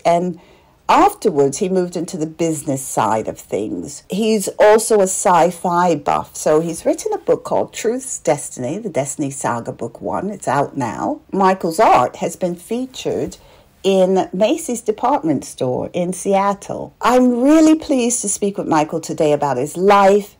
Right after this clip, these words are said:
how he became interested in music, Prince, the future of music, where he feels it's going, which Michael believes could be in the form of A I.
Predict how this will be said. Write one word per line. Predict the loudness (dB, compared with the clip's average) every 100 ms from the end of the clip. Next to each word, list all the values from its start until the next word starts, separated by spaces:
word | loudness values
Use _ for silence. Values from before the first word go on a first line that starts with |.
| -6
how | 2 4 4
he | 2 0
became | -2 0 0 0
interested | -2 -4 -8 -4 -4 0
in | 0 0
music, | 0 0 -2 0 0 0 -8 _
Prince, | 2 4 4 -2 -6 -6 -8 -16 -4
the | -4
future | -2 2 2 2 4 4
of | 4
music, | 4 4 2 0 4
where | 4
he | 4 0 -2
feels | -2 4 4 4
it's | 0 0
going, | 4 6 6 4
which | 2 0
Michael | 2 2 2 0
believes | 0 0 0 -2 -4
could | -4 -4 -4
be | -4 0 2
in | 0
the |
form | -2 0 0
of | 0 4
A | 6
I. | 6 6 6 4